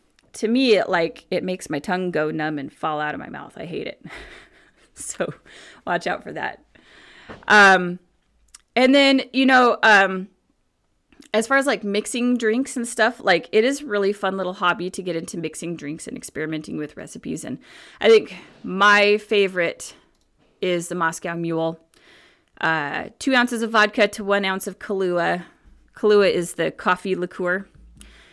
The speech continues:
And then just, like, one little bloop of cream, just bloop of cream. And then you stir it up. You've got some ice in there, and it's sweet,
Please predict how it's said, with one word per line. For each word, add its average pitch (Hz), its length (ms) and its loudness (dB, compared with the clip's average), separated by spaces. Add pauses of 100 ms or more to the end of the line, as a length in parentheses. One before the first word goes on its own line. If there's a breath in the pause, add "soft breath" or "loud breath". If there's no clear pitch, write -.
(120 loud breath)
And 190 180 -4
then 175 140 -2
just, 170 180 -8
like, 160 180 -4
one 202 280 0
little 170 460 -2
bloop 208 340 -2
of - 240 -8
cream, 151 320 -4
just 156 260 -6 (140)
bloop 453 280 4 (520)
of 180 220 -2
cream. 170 340 -8
And 160 160 -4
then 160 140 -4
you 156 100 -6
stir 165 240 -6
it 160 80 -2
up. 156 160 -6
You've 143 100 -12
got - 160 -8
some 156 140 -8
ice 156 240 -10
in 165 100 -8
there, 160 220 -10
and 170 120 -6
it's - 140 -10
sweet, - 640 -10